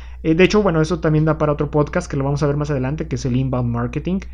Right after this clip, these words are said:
donde hablaremos, eh, de cómo se utiliza para atraer a tu público, ¿no? Porque ahora buscamos, bueno, a-, ahora es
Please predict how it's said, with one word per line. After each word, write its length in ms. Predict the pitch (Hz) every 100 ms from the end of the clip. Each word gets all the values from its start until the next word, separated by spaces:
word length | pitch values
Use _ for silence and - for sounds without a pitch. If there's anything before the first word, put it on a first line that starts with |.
| - -
donde 240 | 139 127 127
hablaremos, 640 | 123 127 127 143 139 -
eh, 560 | - 131 131 131 139 -
de 160 | 139 131
cómo 260 | 135 139
se 120 | 147 147
utiliza 580 | 135 127 139 156 180 - - - -
para 240 | - 135 156
atraer 380 | 156 127 123 135
a 100 | 135
tu 160 | 127
público, 400 | 160 175 151 -
¿no? 160 | 120 151
Porque 220 | 147 -
ahora 260 | 131 135 156
buscamos, 680 | 143 - 143 147 170 - - - - - -
bueno, 240 | 185 170 156
a-, 120 | 151 147
ahora 520 | 170 147 190 214 185
es 440 | 175 165 - -